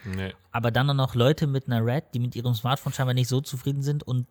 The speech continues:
Speaker 2: unbedingt ein Smartphone mit
Speaker 1: Ja.
Speaker 2: in die Red einbinden möchten und dafür tausendssechshundert Euro ausgeben. Das ist dann am
Speaker 1: Sehr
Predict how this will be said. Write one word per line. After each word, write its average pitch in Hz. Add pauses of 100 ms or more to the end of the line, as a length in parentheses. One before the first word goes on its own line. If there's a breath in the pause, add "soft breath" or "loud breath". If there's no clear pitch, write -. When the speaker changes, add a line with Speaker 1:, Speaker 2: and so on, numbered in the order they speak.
(280)
Speaker 2:
unbedingt 151
ein 139
Smartphone 139
mit 135
Speaker 1:
Ja. 107
Speaker 2:
in 139
die 135
Red 127
einbinden 120
möchten 127
und 123
dafür 123
tausendssechshundert 120
Euro 104
ausgeben. 95 (640 loud breath)
Das -
ist 143
dann 127
am 113
Speaker 1:
Sehr 110